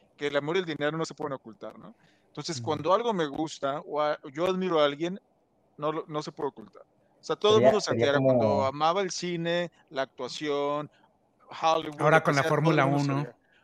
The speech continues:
Speaker 1: La Fórmula
Speaker 2: Ujú.
Speaker 1: uno, mis corredores favor-, eh, mis drivers favoritos,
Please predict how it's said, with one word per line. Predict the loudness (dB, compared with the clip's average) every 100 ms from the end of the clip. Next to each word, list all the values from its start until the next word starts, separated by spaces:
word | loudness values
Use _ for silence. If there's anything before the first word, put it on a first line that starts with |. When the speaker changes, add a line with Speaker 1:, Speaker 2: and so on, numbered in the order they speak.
| _
Speaker 1:
La | -4 -2
Fórmula | -2 -2 2 2 4
Speaker 2:
Ujú. | 2 0 0
Speaker 1:
uno, | -2 -4 -2 -4
mis | -6 -10
corredores | -8 -6 -4 -6 -6
favor-, | -6 -6 -8 -10
eh, | -10
mis | -8 -10 -12 -12
drivers | -4 -2 -4 -8
favoritos, | -6 -6 -4 -6 -8